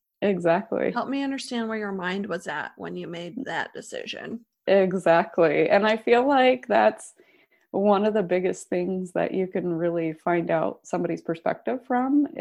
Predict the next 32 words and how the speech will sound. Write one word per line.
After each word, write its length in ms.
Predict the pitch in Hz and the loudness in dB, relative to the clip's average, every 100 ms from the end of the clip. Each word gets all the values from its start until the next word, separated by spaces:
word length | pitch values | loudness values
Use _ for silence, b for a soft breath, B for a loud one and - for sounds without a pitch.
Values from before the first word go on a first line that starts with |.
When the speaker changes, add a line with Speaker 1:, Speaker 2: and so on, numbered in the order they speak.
| 185 | 0
Speaker 2:
Yeah. 240 | 175 160 | 2 0
Speaker 1:
and 140 | 160 170 b b - | -4 -10 b b -2
be 280 | 170 165 - | 0 0 0
empathetic 720 | 170 165 - 170 160 156 160 - - _ b b - | -6 -6 -6 -2 0 0 -4 -8 -20 _ b b -2
on 240 | 170 160 | 0 2
where 200 | 156 160 | 0 0
they're 180 | 160 160 | 0 -2
coming 380 | 165 165 175 180 | -4 -4 -2 -2
from 300 | 185 190 185 | -2 -2 0
and 140 | 175 165 | -2 -2
be 80 | 160 | -4
able 120 | 156 | -4
to 120 | - | -6
put 160 | - 160 | -8 -8
yourself 340 | 160 - 160 - | -10 -8 -8 -6
in 60 | 165 | -10
their 120 | 147 | -8
shoes 340 | - 170 180 175 | -6 -6 -4 -6
is 240 | 160 - _ | -8 -12 _
explain 520 | - 185 - 180 180 | -6 -6 -2 -2 -2
what 160 | 196 - | -4 -6
was 120 | 165 | -6
happening 720 | 165 170 170 156 151 151 151 - | -4 -4 -4 -4 -4 -4 -6 -8
and 280 | 160 156 156 | -8 -6 -6
what 160 | 160 - | -8 -8
your 120 | - | -6
thoughts 320 | - - - - | -6 -8 -8 -6
were 220 | - - | -4 -4
on 80 | - | -4
that, 400 | - - - - _ - | -6 -8 -10 -12 _ -6
you 120 | 190 | -4
know? 380 | - - 208 | -4 -6 -8